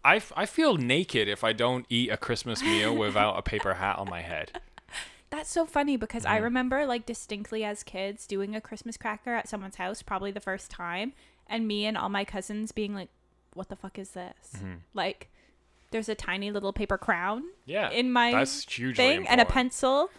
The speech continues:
Speaker 1: They
Speaker 2: and that
Speaker 1: almost
Speaker 2: was it.
Speaker 1: exclusively are too small or too big.
Speaker 2: That,
Speaker 1: It's either,
Speaker 2: I remember
Speaker 1: it's
Speaker 2: it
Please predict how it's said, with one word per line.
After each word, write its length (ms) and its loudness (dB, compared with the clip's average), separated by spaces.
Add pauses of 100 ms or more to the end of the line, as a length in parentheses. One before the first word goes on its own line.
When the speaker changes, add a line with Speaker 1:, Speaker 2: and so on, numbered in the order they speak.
(120)
Speaker 1:
They 100 6
Speaker 2:
and 60 0
that 40 -4
Speaker 1:
almost 400 6
Speaker 2:
was 120 -2
it. 360 2
Speaker 1:
exclusively 1080 2
are 160 2
too 260 -2
small 320 0
or 80 2
too 540 -4
big. 420 -2 (200)
Speaker 2:
That, 140 6
Speaker 1:
It's 180 0
either, 200 6
Speaker 2:
I 100 12
remember 220 8
Speaker 1:
it's 120 4
Speaker 2:
it 60 12